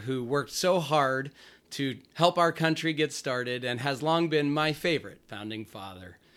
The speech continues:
In fact, I also love the mu-, the musical Hamilton. Uh, <laughs> the music in that is amazing. I love the story. But probably my least favorite part of that musical is the way they trashed John Adams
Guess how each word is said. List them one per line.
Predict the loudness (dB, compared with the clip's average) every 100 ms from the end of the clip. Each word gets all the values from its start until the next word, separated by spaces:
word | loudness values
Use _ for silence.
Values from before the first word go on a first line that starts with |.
| -8
In | -2
fact, | 2 4 8
I | 8
also | 6 4
love | 2 2 2
the |
mu-, | -2 -2 -4
the | -6 -2 0
musical | 2 2 0 0 -2 -2 -10 -20 _
Hamilton. | 2 4 4 2 2 2 0 _ _
Uh, | -6 -2 -2 -4 -14
<laughs> | -12 -10
the | -4 -2
music | 0 0 0 -2
in | 0
that | 0
is | 0 -4
amazing. | -2 -2 0 0 0
I |
love | -2 -4 -8
the | -12
story. | -8 -4 -2 -2 -4 -8 -14 -4
But | -2 -2 -4
probably | 0 2 4 2 2
my | 2 2
least | 0 2 2 2 0
favorite | -2 -2 -8
part | -8 -8 -8 -14
of | -12 -8
that | -8 -6
musical | -8 -8 -10 -6
is | -8 -8
the | -8
way | -4 -4
they | -4
trashed | -6 -8 -6 -8 -8
John | -6 -4 -2
Adams | -4 -4 -10 -12